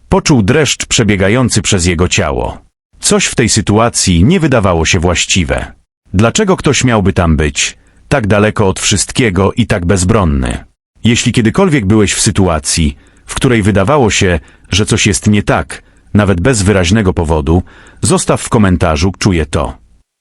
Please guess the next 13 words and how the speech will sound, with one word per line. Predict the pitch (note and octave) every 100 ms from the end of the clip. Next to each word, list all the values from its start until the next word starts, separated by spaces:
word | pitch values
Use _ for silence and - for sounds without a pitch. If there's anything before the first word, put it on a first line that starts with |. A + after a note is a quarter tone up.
| _ _ _ -
Kobieta | A#2 G#2+ F#3+ F3
powoli | A#2 G#2 A#2 G#2+
podniosła | G2 G#2 G2+ G2+
wzrok | D2+ D#2+ G2 E2 - -
i | G#2
przez | A2 -
chwilę | - F#3+ A#2+
w |
jej | G2+ F#2+
oczach | A2 G#2+ E2+
błysnęło | F#2 F#2+ E3 D#3 A2+
coś | G#2 E2+
błyszczącego. | G#2+ - G#2 F2+ G2 D2+ C#2+ C#2